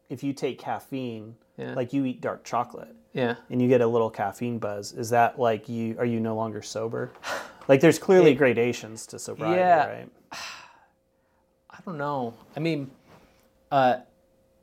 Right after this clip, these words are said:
Speaker 2: yeah, it, it's, it's one of those things. It's, like, the definition of, like, um, y-, you know, w-, we were talking about this a while ago about, like, the idea of, like, pot versus, like, alcohol,
Speaker 1: Mm-hmm.
Speaker 2: right?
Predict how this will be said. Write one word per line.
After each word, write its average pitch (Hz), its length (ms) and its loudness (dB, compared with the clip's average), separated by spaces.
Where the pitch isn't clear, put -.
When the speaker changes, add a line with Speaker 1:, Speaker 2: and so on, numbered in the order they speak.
Speaker 2:
yeah, 156 180 6
it, 170 240 4
it's, 185 300 0
it's 180 180 0
one 226 80 6
of 240 80 8
those 208 160 0
things. 202 220 0
It's, 123 160 -6
like, 127 260 -4
the 123 100 -6
definition 117 1000 -6
of, 113 160 -14
like, 113 300 -8
um, 202 320 -10
y-, 139 160 -12
you 131 120 -8
know, 117 120 -2
w-, 101 360 -14
we 135 160 -8
were 127 120 -2
talking 113 260 2
about 107 160 -4
this - 320 -10
a 120 80 -4
while 120 240 8
ago 113 180 0
about, 107 220 0
like, 107 200 -8
the 107 100 -6
idea 107 240 -8
of, 104 120 -10
like, 107 300 -12
pot 120 400 6
versus, 110 440 -4
like, 104 460 -10
alcohol, 107 680 0
Speaker 1:
Mm-hmm. 117 100 -8
Speaker 2:
right? 113 320 -4